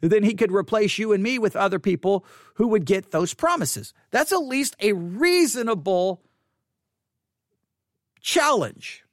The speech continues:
That's a reasonable challenge. I don't think that that's, look, there are times people will offer a challenge to, say, my view on the doctrine of election,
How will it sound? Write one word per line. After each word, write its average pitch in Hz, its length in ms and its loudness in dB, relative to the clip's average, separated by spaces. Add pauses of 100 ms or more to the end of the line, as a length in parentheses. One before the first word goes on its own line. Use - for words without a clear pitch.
That's 247 160 -2
a 349 60 2
reasonable 262 800 2
challenge. 147 480 0
I - 80 0
don't 311 180 0
think 302 160 -10
that 220 140 -12
that's, 233 340 -4 (360)
look, 320 260 -2 (800)
there 269 220 4
are 262 80 2
times 269 420 0
people 254 300 -4
will 233 100 2
offer 214 340 2
a 202 60 2
challenge 208 640 0
to, 180 240 0
say, 170 220 -2
my 156 280 0
view 156 560 0
on 156 400 -2 (300)
the 175 80 -2
doctrine 165 380 -2
of 185 80 0
election, 240 520 -2